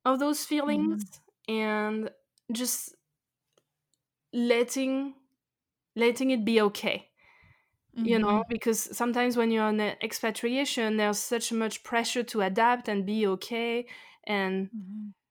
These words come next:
Speaker 1: with your family, so that you just kind of go through the motion.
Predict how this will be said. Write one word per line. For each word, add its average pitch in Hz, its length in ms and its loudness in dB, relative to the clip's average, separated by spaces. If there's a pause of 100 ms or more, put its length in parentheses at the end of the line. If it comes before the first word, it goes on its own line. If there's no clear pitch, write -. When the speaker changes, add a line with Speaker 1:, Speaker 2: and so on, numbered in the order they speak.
(240)
Speaker 1:
with 226 160 2
your 196 140 2
family, 233 840 2
so 208 340 -2
that 196 520 -2 (680)
you 247 140 0
just 254 240 -4
kind 254 180 0
of 226 100 0
go 240 160 8
through 240 200 -2
the 214 100 0
motion. 208 580 -4